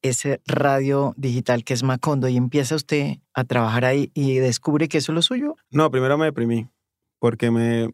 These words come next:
Speaker 2: había un chat. Es que son personas que ya eran famosas en Cali porque ya habían hecho ese programa y eran antiuribistas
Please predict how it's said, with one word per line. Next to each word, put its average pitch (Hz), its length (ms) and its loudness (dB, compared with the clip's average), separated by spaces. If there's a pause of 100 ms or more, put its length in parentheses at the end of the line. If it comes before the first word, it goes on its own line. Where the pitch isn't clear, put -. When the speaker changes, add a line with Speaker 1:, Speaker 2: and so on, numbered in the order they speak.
(240)
Speaker 2:
había 120 240 2
un 135 80 -2
chat. 165 260 2 (480)
Es - 60 -14
que 180 100 2
son 196 160 4
personas 190 380 4
que 180 80 0
ya 156 60 6
eran 151 160 2
famosas 147 400 0
en 143 120 0
Cali 131 280 0
porque 143 240 -2
ya 110 140 2
habían 127 200 -2
hecho 135 160 -4
ese 139 140 -2
programa 120 480 0
y 117 60 2
eran 113 180 0
antiuribistas 117 880 -2